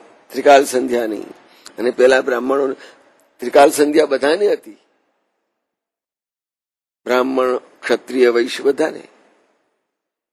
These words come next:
અને બધા સંધ્યા કરતા, શિખા રાખે,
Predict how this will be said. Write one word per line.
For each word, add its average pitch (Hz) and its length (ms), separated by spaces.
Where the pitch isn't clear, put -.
અને 131 120
બધા 143 400
સંધ્યા 127 440
કરતા, 139 440
શિખા 139 360
રાખે, 139 340